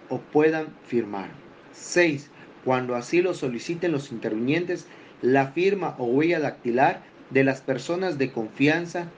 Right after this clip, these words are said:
que los acompañaron y, en el caso del procedimiento restaurativo, la firma o huella dactilar de los miembros de la comunidad que hayan asistido. Siete, la firma del facilitador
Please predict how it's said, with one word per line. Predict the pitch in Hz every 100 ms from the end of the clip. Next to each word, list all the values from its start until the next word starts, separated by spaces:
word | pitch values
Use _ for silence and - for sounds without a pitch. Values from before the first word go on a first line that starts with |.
| - - - -
que | 156
los | 147 151
acompañaron | 147 143 139 139 139 156 147 117
y, | 123
en | 135
el | 135 -
caso | 170 196 -
del | 156 135
procedimiento | - 120 123 131 165 170 156
restaurativo, | 117 110 107 110 - 175 190 156
la | 135 117
firma | - 170 190 196 143
o |
huella | 123 151 160
dactilar | 135 - 120 127 165 147
de | 143
los | 117 113
miembros | 143 165 170 165 143
de | 123
la | 113
comunidad | 104 104 104 127 185 190 - - -
que | -
hayan | 131 135 117
asistido. | 107 98 - 110 98 85 - - - - - -
Siete, | - 156 165 170 - 98 - - - -
la | 123 117
firma | - 160 170 160
del | 143 135
facilitador | 127 113 120 110 117 123 165 190